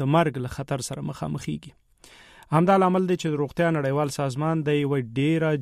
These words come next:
جدي روغتیایي مسئله بولي او په اړه یې د پوهاوي لپاره هر کال د نومبر له اتلسمې څخه تر څلرویشتمې پورې یوه اونۍ د آګاهۍ کمپینونه کوي.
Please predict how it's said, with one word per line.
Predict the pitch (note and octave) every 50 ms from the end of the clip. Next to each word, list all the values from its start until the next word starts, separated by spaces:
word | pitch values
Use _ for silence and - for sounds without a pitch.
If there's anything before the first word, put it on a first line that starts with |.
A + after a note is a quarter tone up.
| B2
جدي | C3 B2 A#2 A#2 C3+ D#3+ E3 E3+ E3 E3+ - - _ _ _ _ _ _ _ C3 C#3
روغتیایي | C#3 B2+ - - C3+ B2+ C3 C#3+ D3+ D3 C#3 C3
مسئله | B2+ - - - C#3+ D#3 E3 D#3 D3
بولي | D3+ D3+ D3+ E3+ E3 - _ _ _ - _ _ -
او | D#3+ D#3+ D#3+
په | F3 E3+ F3+
اړه | F#3 F#3+ F#3
یې | F#3 D#3+
د | D#3 D3 -
پوهاوي | C#3 C3+ C3+ D#3+ E3+ D#3+ D3 C3 C3
لپاره | - C#3 C#3 C#3+ C#3+ C3 C#3
هر | E3 F3+ - - D#3
کال | D#3 E3+ F3+ D#3+ D3
د | C#3+ C#3 C3+
نومبر | C3 C3 C3 C3 D#3 D#3+ D#3+ D#3+
له | D3 C#3+ C3+ C3+ C3+ C3
اتلسمې | - - C#3+ C3+ C3 B2+ - - F#3 F#3 E3+ D3+ -
څخه | C#3+ - - D#3 D#3+ - -
تر | D3+ C#3+ D3 C#3+ -
څلرویشتمې | - D3+ C3+ C3+ B2+ C3+ C3 - - G3 F#3+ E3+ C#3+ -
پورې | C3+ C3+ C#3+ D#3 D#3+ - - _ - _ _ _ _ - D#3 D#3+
یوه | F3+ G3+ A3
اونۍ | G#3 F3 D#3+ D3 D#3 E3 F3 E3+ D3+
د | - - - D3
آګاهۍ | C#3 C3+ B2 C3 B2+ A#2 B2 D3+ E3 E3+ F3 F3+ - - _ _ - D3
کمپینونه | C#3 B2 A#2 - B2+ C3 C#3 C3+ B2 A2+ C#3+ - -
کوي. | C3+ C3+ C#3+ -